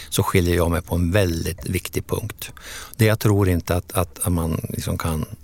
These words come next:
eh, göra det och sen får man, eh, använda pengarna till att bygga ut förskolan. Utan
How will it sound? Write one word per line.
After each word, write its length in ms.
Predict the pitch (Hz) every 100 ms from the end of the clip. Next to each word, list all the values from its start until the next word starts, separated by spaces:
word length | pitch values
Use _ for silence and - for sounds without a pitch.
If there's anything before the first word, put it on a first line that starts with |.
| - - -
eh, 220 | - - 92
göra 260 | 82 85
det 160 | 80 80
och 80 | 73
sen 220 | 80 85
får 200 | 80 80
man, 240 | 78 71 - - - - - - -
eh, 240 | 87 -
använda 480 | 82 82 82 85 82
pengarna 480 | - 82 82 82 82
till 240 | - 76
att 80 | 82
bygga 280 | 80 76 80
ut 340 | 78 78 -
förskolan. 640 | - 76 - 92 98 - 95 - - - - - - -
Utan 460 | 92 - 87 85